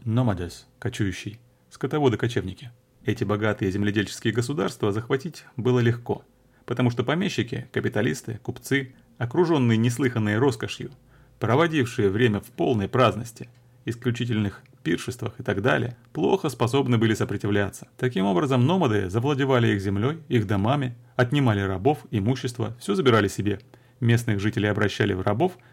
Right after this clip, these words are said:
и образовывали новое государство. Существует теория в социологии, которая заключается в том, что все решительно государства возникали таким образом. Об этом учит, например, известный австрийский социолог Гумплович.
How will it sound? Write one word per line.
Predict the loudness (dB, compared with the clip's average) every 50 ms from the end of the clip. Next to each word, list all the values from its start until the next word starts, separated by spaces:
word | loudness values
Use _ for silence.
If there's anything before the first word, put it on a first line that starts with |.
| _ _ -10
и | -6
образовывали | -2 -2 0 2 2 2 4 4 4 4 4 4 2 2 0
новое | 2 2 4 4 6 6 4 4
государство. | 2 0 0 0 2 2 2 2 0 -4 -8 -8 -8 -10 _ -14
Существует | -10 -8 -6 -4 -4 -4 -2 0 0 0 0
теория | 2 4 4 6 6 6 4
в | 4
социологии, | 2 -2 -2 0 0 0 0 0 0 -2 -2
которая | -2 -2 0 0 2 2
заключается | 0 0 -2 0 2 2 2 2 0 -2
в | -2
том, | 0 0 0
что | 0 0 0 -2 -2 -2
все | -4 -6 0 0 2 2
решительно | 2 -2 -4 -4 -2 -2 -2 0
государства | -2 -2 -4 -2 -2 -2 -2 -2 -2 -2 -2 -2 -2 -2
возникали | -2 -2 0 0 0 0 2 2 2 2
таким | 2 0 -2 0 0 -2
образом. | 0 -2 -2 -4 -4 -6 -8 -12 -14 _ -20 _ _ _ _ _ _ -2
Об | 0 2 2
этом | 4 4 2
учит, | 2 2 0 -2 -2
например, | -2 -2 0 0 0 2 2 2 0 -2 -4 -4
известный | -2 -2 0 0 -2 -2 -2 0 -2
австрийский | -2 -2 -2 -2 -2 -2 -2 -4 -6
социолог | -8 -8 -4 -2 0 2 2 2 0 0 -6 _ _ _ _ _ _ -4
Гумплович. | 0 2 2 2 2 2 4 4 4 4 2 -4 -12 -16 -18